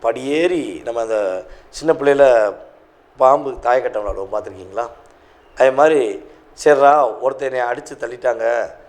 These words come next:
நான் உண்மையான அனுபவிச்சிருந்தேன், என்னை தள்ளி விட்டுட்டாங்க, இப்போ நான் படியேறி போகலான்னு நினைக்கேன்" அப்படின்னு படியேறி போய்க்கிருப்பீங்க. இன்னொருத்தவங்க வந்து காலை வாரி விட்டு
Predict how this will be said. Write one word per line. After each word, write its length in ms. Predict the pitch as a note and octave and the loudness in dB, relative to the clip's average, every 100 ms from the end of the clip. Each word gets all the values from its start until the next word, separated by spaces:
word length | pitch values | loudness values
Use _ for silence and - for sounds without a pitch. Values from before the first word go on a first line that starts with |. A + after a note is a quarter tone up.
| _ _ | _ _
நான் 100 | A#2 | -6
உண்மையான 360 | A#2 B2 C3+ C3 | -4 -2 0 0
அனுபவிச்சிருந்தேன், 720 | A#2 B2 A#2+ A2 G#2+ G#2+ G#2 - _ - | -2 -8 -10 -12 -8 -8 -8 -12 _ -10
என்னை 160 | B2 | -6
தள்ளி 180 | B2 C3+ | -4 -4
விட்டுட்டாங்க, 680 | D3 - A2+ G2+ G2+ G#2 G#2 - | -6 -6 -6 -6 -6 -8 -10 -16
இப்போ 180 | D3 E3+ | -6 -2
நான் 160 | D#3+ C#3 | -2 0
படியேறி 400 | C3+ D#3+ E3 F3 | -2 -2 -2 -4
போகலான்னு 420 | C3 C3 C3 A#2+ | -2 0 0 0
நினைக்கேன்" 500 | A2+ G#2 A2+ A2 G2 - _ - | -6 -10 -10 -10 -12 -18 _ -4
அப்படின்னு 260 | - D3 D#3 | -4 -4 0
படியேறி 460 | C3 C3+ D3+ F3+ | 0 2 2 2
போய்க்கிருப்பீங்க. 640 | E3+ D3+ D3+ C#3 B2 C#3+ C3+ | 2 0 0 -2 -6 -8 -6
இன்னொருத்தவங்க 600 | C3+ D3+ C#3 A#2 A2+ A2 | 0 2 2 -2 -6 -8
வந்து 180 | A#2 | -10
காலை 300 | A#2+ A2+ A2+ | -2 0 2
வாரி 220 | G#2+ A2 A2 | 0 0 -2
விட்டு 560 | G#2 - A2+ F#2+ - | -10 -10 -8 -8 -12